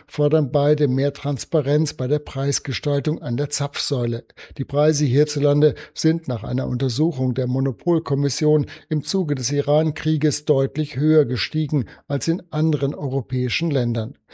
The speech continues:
Zudem sinken sie in der Regel erst mit deutlicher Zeitverzögerung, auch wenn der Ölpreis wieder gefallen ist.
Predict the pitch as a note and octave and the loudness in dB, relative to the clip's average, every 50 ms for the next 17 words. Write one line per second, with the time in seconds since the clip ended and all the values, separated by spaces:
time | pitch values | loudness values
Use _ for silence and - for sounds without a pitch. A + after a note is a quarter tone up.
0 | - - - - - D#3 C#3 D#3+ E3 E3 D#3+ C#3+ - - - - - - D#3+ E3+ | -20 -20 -14 -8 -4 -2 2 4 4 4 4 2 -2 -6 -16 -6 -2 2 2 2
1 | F3 F3 - F3 D#3 C3 D3+ E3 E3 - D#3+ C#3 A#2+ B2 A#2+ A2 A#2 C#3+ D#3 D3 | 2 0 0 0 0 2 2 0 0 0 -2 -4 -4 -2 -2 0 2 2 2 4
2 | C3+ D3 C#3+ - - _ - - C#3 C#3 C3 - _ - D3 D3+ D3 - C3+ B2+ | 4 4 2 2 -2 _ -4 -2 -2 0 -2 -4 _ 0 0 0 0 0 -2 -2
3 | B2 - C#3+ A#2+ A#2+ C#3+ D3 - - D3 D3 D#3 D#3 - - C3+ A2 - - D3+ | -2 -4 -4 -4 -2 -4 -4 -2 0 2 4 2 2 0 -4 -6 -4 -2 0 2
4 | D3+ C#3+ B2 D#3+ C#3+ C3+ C#3 C#3 C3+ C#3 - _ - D#3 D#3 D3+ - - - _ | 2 2 2 2 2 2 2 0 0 -2 -6 _ 0 2 2 2 0 -2 -18 _
5 | _ - D#3 D#3 D#3 E3+ F#3+ - - - - D#3 D3 C#3 C#3+ - - C3 C3 B2+ | _ 0 0 0 2 0 -2 -4 -4 -2 2 2 2 2 0 -4 -6 -4 -4 -4
6 | A#2+ - - C#3 A#2+ C3 C3 A#2 D#3 D#3+ - - C3+ C3+ C3+ C3+ B2+ A#2 A#2 G#2+ | -4 -4 -4 -4 -2 -2 -4 -2 -4 -4 -4 -2 0 2 2 2 2 2 0 -2
7 | - - - - | -6 -8 -10 -14